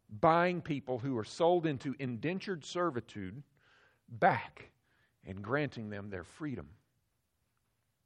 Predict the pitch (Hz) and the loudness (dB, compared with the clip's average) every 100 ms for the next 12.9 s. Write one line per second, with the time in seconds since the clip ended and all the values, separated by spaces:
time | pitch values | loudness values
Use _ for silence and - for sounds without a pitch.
0 | _ - 110 107 - - 185 156 120 107 | _ -14 -10 -8 -6 2 4 4 2 -2
1 | 120 - - - - _ 113 156 - 196 | -8 -12 -20 -20 -20 _ -4 0 6 8
2 | 180 151 160 143 - 143 165 170 143 131 | 8 6 2 2 0 0 2 4 4 2
3 | 117 185 - 156 135 120 101 - - - | 2 0 0 -4 -4 -2 -4 -6 -18 -20
4 | _ _ _ _ _ _ _ _ _ _ | _ _ _ _ _ _ _ _ _ _
5 | _ - 120 123 127 165 143 165 147 131 | _ -8 -4 -4 0 0 4 2 2 -2
6 | 120 127 110 147 185 196 160 127 117 127 | -2 -4 -2 0 0 0 -2 -4 -2 -4
7 | - 139 131 - 113 104 - - - 180 | -2 -4 -4 -4 -4 -4 -10 -10 -10 -10
8 | - - _ - - _ _ _ _ - | -10 -14 _ -20 -20 _ _ _ _ -10
9 | 113 156 175 - 185 - 107 87 - _ | -4 -2 -2 -4 -4 -4 -6 -10 -16 _
10 | _ _ _ _ _ - 165 - - 196 | _ _ _ _ _ -4 -4 -4 2 2
11 | 180 113 95 - _ _ _ _ _ - | 2 -6 -16 -20 _ _ _ _ _ -14
12 | - - - 220 143 110 _ - | -12 -12 -12 -10 -10 -14 _ -20